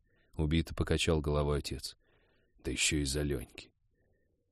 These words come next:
Они с ним часто ругались и разбегались, правда, ненадолго. Семейная ссора и предательство — разные вещи.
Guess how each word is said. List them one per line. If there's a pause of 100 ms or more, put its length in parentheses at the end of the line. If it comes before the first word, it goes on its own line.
(100)
Они
с
ним
часто
ругались
и
разбегались,
правда,
ненадолго. (1120)
Семейная
ссора
и
предательство —
разные
вещи.